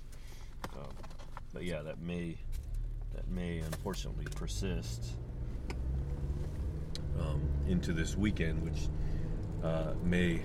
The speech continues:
necessitate us, uh, canceling our, our event, or at least postponing it or something. So anywho, um, yeah, so our theme this year,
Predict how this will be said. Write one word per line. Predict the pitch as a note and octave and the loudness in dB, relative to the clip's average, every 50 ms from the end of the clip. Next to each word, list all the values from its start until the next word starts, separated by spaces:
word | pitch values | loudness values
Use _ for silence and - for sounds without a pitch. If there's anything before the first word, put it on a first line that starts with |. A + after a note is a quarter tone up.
| - - E2 | 2 2 2
necessitate | E2+ D#2+ - - F2+ E2 - E2+ - F2 F2 E2+ E2 | 2 2 2 2 2 2 2 2 2 4 4 4 4
us, | E2 E2+ E2+ - - - D2+ | 4 4 4 4 2 2 2
uh, | D2 D2 D2 D2+ D#2 D#2+ - | 2 2 2 2 2 2 2
canceling | E2+ F#2 F2 E2+ F2 - F2 F2+ F2 F2 - - - - - - - - - - - - - - - - - - - - - - - - - - - - - - - - - - - - - - - - | 2 4 4 4 4 4 4 4 4 6 6 6 8 6 6 6 6 6 6 6 6 6 6 8 10 10 10 12 10 10 10 10 8 8 8 8 10 10 10 10 10 10 10 10 10 10 10 8 10 10
our, | - | 10
our | - - - - - - - - | 10 10 8 8 8 8 8 10
event, | F#2 - - B2 B2 B2 A#2 - - - - - - - - - - - - - | 10 10 12 12 12 12 12 10 8 10 10 10 10 10 8 8 8 8 8 8
or | - D#2 D#2+ | 8 8 8
at | D#2+ - D#2+ | 8 8 8
least | D#2+ D2+ - - | 8 6 6 6
postponing | - - - - - G2 G2 F#2+ F#2+ F2+ E2+ | 4 6 6 6 8 8 8 8 8 8 8
it | E2 D#2+ - | 8 8 10
or | - - | 10 10
something. | - - - - - - - - - - - - - - - - - - - - - - - - - - - - - - - - - - - - - - | 10 10 8 8 8 8 8 8 10 10 10 10 10 8 6 4 4 4 4 4 4 2 2 2 2 2 4 4 4 4 4 4 4 2 2 2 2 2
So | - - - G3 | 2 4 6 8
anywho, | G3 F#3+ F3+ F3+ E3+ D3+ C3 A2+ F#2 - G#2+ A2 A2+ A#2 C#3 D#3+ E3 - - - - - - - | 10 12 12 12 12 12 12 12 10 8 8 8 10 10 10 10 8 8 6 4 4 2 4 4
um, | - A2 A2 G#2+ G#2+ - - - - - - - - - - - - - - - - - - - - - - - - - - - - - - - | 6 8 8 8 8 6 4 2 4 2 2 2 2 0 2 2 2 4 4 4 4 4 4 4 4 2 4 4 4 6 4 4 2 2 4 10
yeah, | A#2+ G#2+ E2+ D2+ - - | 12 12 12 12 8 2
so | - A#2+ A#2+ A#2 A2+ G#2+ A2 A2+ - - - - - - | 6 10 12 12 12 12 10 8 6 2 2 2 6 10
our | A#2+ A#2+ B2 A#2+ G#2+ | 12 12 12 12 12
theme | - - D3+ D#3+ D#3+ C#3 | 8 6 8 8 8 8
this | A2+ F#2+ - - - | 8 6 6 6 6
year, | E2+ E2 D#2+ | 8 8 8